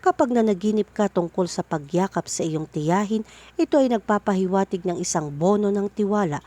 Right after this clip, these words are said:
pagmamahal sa pamilya at emosyonal na koneksyon sa kanya.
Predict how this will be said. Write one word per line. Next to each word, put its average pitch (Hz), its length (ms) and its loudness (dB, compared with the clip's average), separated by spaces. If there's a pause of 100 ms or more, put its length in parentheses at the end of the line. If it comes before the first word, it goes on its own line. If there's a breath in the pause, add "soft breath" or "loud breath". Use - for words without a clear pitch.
(380 loud breath)
pagmamahal 147 560 0
sa - 160 -6
pamilya 196 560 0 (320 loud breath)
at 370 160 0
emosyonal 294 560 2
na 233 80 2
koneksyon 208 640 -2
sa - 160 -4
kanya. 151 400 -6